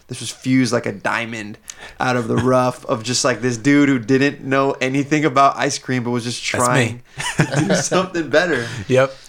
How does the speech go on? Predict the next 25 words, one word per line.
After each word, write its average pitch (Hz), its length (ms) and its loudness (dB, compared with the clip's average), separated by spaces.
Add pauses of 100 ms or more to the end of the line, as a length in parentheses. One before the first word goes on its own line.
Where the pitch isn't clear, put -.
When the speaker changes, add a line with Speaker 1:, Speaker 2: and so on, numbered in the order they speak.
Speaker 2:
yep. 120 400 -2 (360)
But 127 160 6
I 123 140 2
mean, 120 160 -4
I 110 40 0
really 110 300 0
can't, 101 420 -4 (160)
uh, 98 300 -2 (960)
I - 80 -4
can't - 360 -4
overstate 101 760 -2
the - 60 -4
contributions 98 920 -6
of, 92 400 -10
of 98 560 -8 (380)
the 127 100 0
non-family 110 1200 -2
members. 101 480 -6
It's 101 100 -8
really 110 180 0
Speaker 1:
Right. 104 60 -4
Speaker 2:
without - 400 -2
them, 101 240 -6
we 101 100 -8
would 101 300 -10